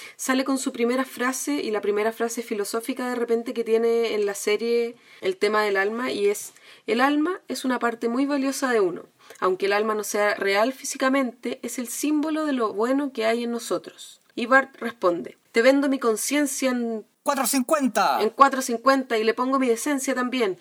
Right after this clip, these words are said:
Speaker 1: Es el bazar bartiano, señores, se va todo".
Speaker 2: Lisa siendo bien agnóstica muchas veces, bueno, recordemos que después se, se, se convirtió al budismo,
Speaker 1: Sí.
Speaker 2: pero ella reconoce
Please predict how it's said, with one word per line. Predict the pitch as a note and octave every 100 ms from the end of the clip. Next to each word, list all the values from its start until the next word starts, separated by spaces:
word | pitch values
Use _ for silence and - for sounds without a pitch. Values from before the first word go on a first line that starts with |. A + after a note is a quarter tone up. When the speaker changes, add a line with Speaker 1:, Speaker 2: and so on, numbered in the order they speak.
| - -
Speaker 1:
Es | - D4
el | D4+
bazar | C4 B3+ C#4 C4+
bartiano, | C4 - C#4+ C#4
señores, | C4 A#3 A#3 G#3
se | - C#4+
va | D4+ D4
todo". | D#4+ B3 G3 E3+ _ _ _
Speaker 2:
Lisa | F3+ D4 F4
siendo | C4+ D#4 D#4 D4
bien | G#3 A#3
agnóstica | C4+ A#3 D#4 - G#3+ A#3
muchas | A#3+ B3+ C#4
veces, | B3 A#3+ C4
bueno, | A#3+ G3+
recordemos | F#3 F#3 G3 A3 G#3+
que | G3
después | - G#3+ G#3
se, | - G3+
se, | - G3 F3+
se | - E3+
convirtió | E3 E3 F#3+
al | F#3
budismo, | E3+ F3 G#3+ F3+ F#3+ B3+ - -
Speaker 1:
Sí. | - -
Speaker 2:
pero | G3 G3 G3 G3 G3 G3 G3 -
ella | A#3 B3+ C4 C4
reconoce | A#3+ B3 A3 A#3 B3+ C4+ C4+ C4+ C4 A#3+